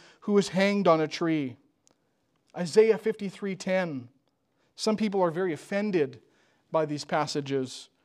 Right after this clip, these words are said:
Yet it was the will of the Lord to crush him. He has put him to grief when his soul makes an offering for sk-, for, for sin.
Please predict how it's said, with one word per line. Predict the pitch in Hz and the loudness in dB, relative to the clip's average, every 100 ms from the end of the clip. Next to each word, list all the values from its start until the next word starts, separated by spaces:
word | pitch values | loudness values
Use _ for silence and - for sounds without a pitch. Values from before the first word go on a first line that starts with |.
| _ _ _ _ _ | _ _ _ _ _
Yet | 165 180 | -2 0
it | 185 190 | 0 0
was | 185 - | -2 0
the | 175 | -2
will | 151 170 190 190 175 170 - - _ - | 0 4 6 6 2 -2 -6 -18 _ -16
of | 147 | -10
the | 147 | -6
Lord | 156 160 165 170 151 139 - _ _ - | -4 -4 -2 0 -2 -4 -14 _ _ -12
to | 170 151 135 - | -6 -6 -8 -12
crush | - 175 165 151 - - _ _ _ | -10 -2 -2 -2 -8 -12 _ _ _
him. | - 151 135 120 117 _ _ _ _ _ _ _ _ _ _ _ | -6 -4 -4 -8 -16 _ _ _ _ _ _ _ _ _ _ _
He | 185 | 0
has | 196 - | 0 4
put | 226 180 | 6 6
him | 208 | 2
to | 180 | 0
grief | 165 190 175 - _ - _ | 0 -2 -4 -10 _ -20 _
when | 185 | -2
his | 180 | 0
soul | - 202 190 | 2 2 4
makes | 185 170 - | 2 0 -2
an | 160 | 2
offering | 160 160 165 156 | 2 2 -4 -6
for | 147 | -8
sk-, | 143 - - 156 - - | -10 -14 -14 -14 -14 -16
for, | 165 147 _ _ _ _ | -16 -16 _ _ _ _
for | 165 | -4
sin. | - 180 160 127 | -2 0 0 -2